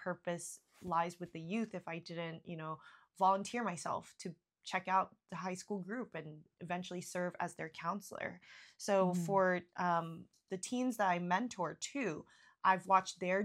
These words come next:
Speaker 1: dreams and their purpose grow and develop and change over the year. So it's okay for your, for your purpose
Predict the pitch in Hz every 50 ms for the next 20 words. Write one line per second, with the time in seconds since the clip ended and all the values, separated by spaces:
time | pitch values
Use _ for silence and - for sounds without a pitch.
0 | 202 196 190 196 196 196 202 208 214 214 208 - - - _ - - 180 175 170
1 | 175 175 175 170 - - _ _ 190 170 147 170 170 180 196 185 - - 208 190
2 | 190 _ 196 190 190 196 - - - - - _ _ 170 - _ _ - 180 196
3 | 185 170 170 180 185 190 202 - - 185 175 175 175 180 156 - 180 165 165 175
4 | 190 214 233 226 - _ 175 165 160 - - - - 165 160 165 180 202 220 226
5 | 226 - - - 220 226 196 214 226 208 240 226 226 240 254 262 269 277 269 262
6 | - - 202 190 190 185 185 - - - - 233 - - - 208 220 214 - -
7 | 202 208 214 180 - - 175 - - 185 185 180 170 175 175 - _ _ _ _
8 | _ _ - 185 175 165 160 - - - 185 185 - 175 170 - -